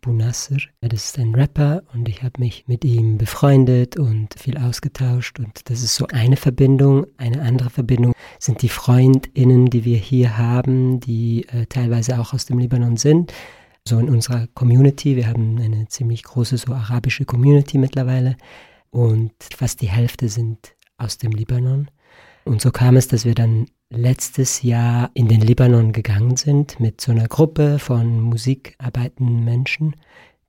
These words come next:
die dann da gemeinsam Konzerte gespielt haben und eine schöne Zeit verbracht haben,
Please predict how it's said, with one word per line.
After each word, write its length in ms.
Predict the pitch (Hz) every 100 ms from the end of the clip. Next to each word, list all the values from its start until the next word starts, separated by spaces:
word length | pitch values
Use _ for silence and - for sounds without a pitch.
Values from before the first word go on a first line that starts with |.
| _
die 460 | 127 117 113 113 113
dann 280 | 117 113 110
da 460 | 113 113 117 117 110
gemeinsam 1000 | 113 113 113 123 120 113 113 113 113 113 -
Konzerte 540 | 120 - 123 120 123
gespielt 440 | 117 - 120 120
haben 300 | 127 123 147 - _ -
und 480 | 120 117 117 - -
eine 280 | 120 113 107
schöne 300 | - 120 117
Zeit 300 | 123 117 -
verbracht 720 | 139 - _ - 127 - -
haben, 260 | 127 123